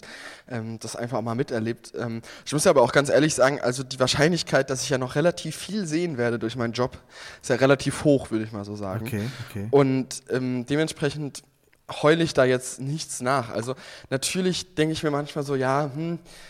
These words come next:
Speaker 1: du hast jetzt auch dein Studentenleben, also ich muss auch ganz ehrlich sagen, mein Studentenleben habe ich halt null ausgelebt. Ne?
Speaker 2: Genau,
Speaker 1: Also
Speaker 2: richtig.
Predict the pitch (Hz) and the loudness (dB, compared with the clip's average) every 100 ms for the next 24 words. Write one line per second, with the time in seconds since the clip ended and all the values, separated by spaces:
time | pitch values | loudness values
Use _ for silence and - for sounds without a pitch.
0 | - - - 143 - 160 120 - 131 127 | -20 -12 -4 -2 0 2 2 2 2 0
1 | 139 147 156 127 135 131 - 123 117 - | 0 0 2 0 -2 -2 -2 0 0 2
2 | 143 143 127 127 113 139 135 131 127 - | 2 4 2 0 0 0 0 -2 -4 -4
3 | 127 131 110 127 120 117 131 120 127 139 | -4 -4 -4 -4 -4 -6 -4 -4 -2 0
4 | 139 120 120 107 107 - 107 127 127 110 | 2 0 -2 -8 -10 -10 -6 0 2 2
5 | 113 107 | 0 -2